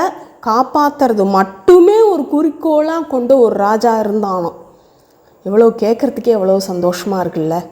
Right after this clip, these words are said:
இன்னைக்கு எல்லாரும் தன்னை அப்பான்னு சொல்லிக்கணும்னு ஆசைப்படுறா. அந்த காலத்துலலாம் மக்-, அஹ்,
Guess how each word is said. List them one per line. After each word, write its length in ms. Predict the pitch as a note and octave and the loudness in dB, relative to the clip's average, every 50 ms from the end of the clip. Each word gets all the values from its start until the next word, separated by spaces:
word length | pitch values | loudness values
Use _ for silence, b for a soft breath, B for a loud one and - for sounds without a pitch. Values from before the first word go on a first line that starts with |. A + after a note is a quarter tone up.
| B B B B B _ | B B B B B _
இன்னைக்கு 300 | - F#3+ F#3+ F3 F3+ F3+ | -2 0 0 2 2 2
எல்லாரும் 440 | F3+ F3+ G3 G3 F#3+ G3+ G#3+ A3+ A3+ | 2 4 2 2 2 2 0 0 0
தன்னை 240 | G#3+ F#3 F#3 F3 | -2 -2 -2 -4
அப்பான்னு 440 | D#3 D#3+ - - G#3+ G3+ G3 G#3+ A3+ A3+ | -6 -6 -4 -4 -2 -2 0 0 0 0
சொல்லிக்கணும்னு 680 | - F#3+ F#3 F#3 F3+ F3+ F3 F3+ F3+ G3 G3+ F#3 F3 F#3+ | 0 -2 -2 -2 -2 -2 -2 -2 -2 -2 -4 -4 -4 -4
ஆசைப்படுறா. 500 | F#3+ A3+ G3 F#3+ F3+ - E3+ D#3+ F3 F3+ - - b b b b b b b b b b b b b b b b | -4 -4 -4 -4 -4 -4 -4 -4 -6 -6 -10 -16 b b b b b b b b b b b b b b b b
அந்த 240 | - F3 F3+ G3+ G#3+ | -6 -2 0 2 2
காலத்துலலாம் 880 | G3+ A#3 A3+ B3 B3+ B3+ C#4 B3+ B3 A#3+ B3+ C4 B3+ A3 G#3 G3+ A3+ A#3 A3 | 2 4 4 2 2 2 2 2 4 4 4 2 2 0 0 0 0 -2 -2
மக்-, 220 | A3 G#3 G#3+ - - - - _ _ _ - | -4 -4 -6 -8 -14 -20 -20 _ _ _ -10
அஹ், 400 | F3 F3 F3+ F3+ F3+ F3 F3 | -6 -2 -2 0 0 0 -2